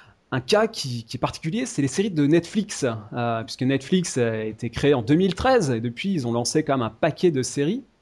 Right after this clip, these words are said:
Ils ont commencé par, euh, je vous fais juste une petite liste rapide, ils ont fait House of Cards et, euh, Orange is the New Black, qui sont, on peut dire, deux, deux très bonnes séries.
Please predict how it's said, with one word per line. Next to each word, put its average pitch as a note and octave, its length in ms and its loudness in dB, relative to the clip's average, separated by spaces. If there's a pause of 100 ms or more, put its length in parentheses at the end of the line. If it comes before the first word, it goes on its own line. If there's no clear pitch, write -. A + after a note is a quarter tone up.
(560)
Ils B2+ 160 -2
ont B2+ 40 2
commencé C#3+ 400 4
par, C3 240 4
euh, A2+ 120 -2 (120)
je - 80 -18
vous - 80 -10
fais B2 120 -8
juste C3+ 220 -6
une D3 60 -2
petite C3+ 220 -10
liste D3+ 180 -6
rapide, D3+ 420 0
ils A#2+ 140 -2
ont A2+ 60 -4
fait D#3 180 -2
House D3+ 220 2
of D#3+ 120 2
Cards E3 380 2
et, C3 80 0
euh, A#2 160 -2
Orange B2 300 -4
is B2 80 -4
the A#2+ 100 -2
New B2 140 -2
Black, D3+ 340 -4 (540)
qui - 80 -12
sont, B2+ 80 0
on B2 60 0
peut B2 120 -2
dire, B2 260 2
deux, B2+ 220 2
deux B2+ 140 2
très C#3+ 180 0
bonnes C3 160 0
séries. D3+ 480 -2